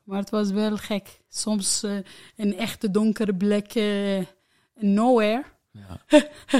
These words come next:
Speaker 1: Ga je rijden en je weet niet wat is gebeurd, maar ja.
Speaker 2: Ja, ja, dat hoort er ook bij. Maar reizen, een nomadisch bestaan. Ehm, ik moet een beetje denken aan, eh, een van de mooiste Nederlandse schrijvers, A. Den Dolaert.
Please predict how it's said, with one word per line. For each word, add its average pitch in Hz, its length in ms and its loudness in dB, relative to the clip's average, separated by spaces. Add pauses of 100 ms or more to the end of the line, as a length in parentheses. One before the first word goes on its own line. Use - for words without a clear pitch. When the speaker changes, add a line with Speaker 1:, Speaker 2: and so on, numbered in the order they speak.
(120)
Speaker 1:
Ga 220 80 6
je 214 180 8
rijden 233 500 6
en 202 140 4
je 208 240 4
weet 269 280 2
niet 226 180 -4
wat 240 220 2
is 214 120 -2
gebeurd, 208 420 -4
maar 208 160 2
ja. 185 320 -2
Speaker 2:
Ja, 127 400 -4
ja, 95 280 -6
dat 92 160 -4
hoort 107 180 2
er - 80 0
ook 95 180 0
bij. 82 360 8 (240)
Maar 98 200 6
reizen, 104 680 8 (280)
een 90 200 2
nomadisch 95 600 6
bestaan. 95 640 0 (380)
Ehm, 87 500 2 (600)
ik 95 100 0
moet 90 120 6
een 92 60 6
beetje 90 260 8
denken 90 320 6
aan, 87 160 6
eh, 87 220 4
een 87 80 4
van 90 140 2
de 82 400 6 (300)
mooiste 104 460 8
Nederlandse 90 1000 6
schrijvers, 87 640 0
A. 90 180 2
Den 87 260 4
Dolaert. 90 640 8